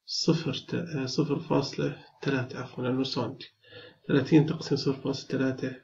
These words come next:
يساوي مية. إذا هنا نحن وجدنا ال A على D، A على D تساوي مائة، إذا مباشرة نقول أنه مائة. آه، طبعًا قال لي،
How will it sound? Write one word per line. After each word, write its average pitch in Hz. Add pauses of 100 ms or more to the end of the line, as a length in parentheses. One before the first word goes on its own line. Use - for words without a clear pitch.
(120)
يساوي 127 (440)
مية. 127 (380)
إذا 165
هنا 180
نحن 170
وجدنا 147
ال -
A 160
على 135
D، 120 (1200)
A 156 (540)
على 139
D 127 (760)
تساوي 160
مائة، - (420)
إذا 180
مباشرة 151
نقول 151
أنه 143 (120)
مائة. 156 (1900)
آه، 135
طبعًا 147
قال 165
لي، 170